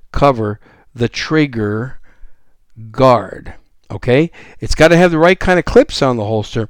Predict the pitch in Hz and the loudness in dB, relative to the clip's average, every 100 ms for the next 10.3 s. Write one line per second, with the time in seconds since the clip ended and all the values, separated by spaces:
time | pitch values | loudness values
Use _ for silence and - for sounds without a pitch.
0 | - - - - - 123 117 113 104 151 | -12 -20 -20 -6 2 4 4 0 -2 -2
1 | 160 147 160 - 170 170 135 135 139 - | -2 -4 -8 -4 -2 0 0 -2 -2 -4
2 | 127 123 160 165 104 - - - - - | -2 0 0 -2 -8 -18 -20 -14 -10 -2
3 | 196 208 - 165 156 139 135 156 170 - | 2 2 2 -2 0 0 0 -2 -4 -2
4 | 131 120 110 107 104 - 104 95 - 104 | 0 0 -4 -4 -6 -6 -8 -8 -8 -8
5 | 90 - - - - 120 117 92 - - | -12 -18 -20 -20 -8 -2 -2 -4 -14 -2
6 | 143 170 - 170 151 143 156 - 147 143 | 2 2 4 2 2 2 0 0 0 0
7 | 135 143 156 147 - 139 - - 107 117 | 2 2 2 0 -2 -4 -4 -4 -2 -4
8 | - 143 143 151 - - _ _ - 135 | -2 -2 0 -2 -8 -20 _ _ 0 0
9 | 123 127 113 110 123 139 170 196 139 107 | 2 -2 -2 -2 -2 0 0 0 -2 0
10 | 120 120 | 2 2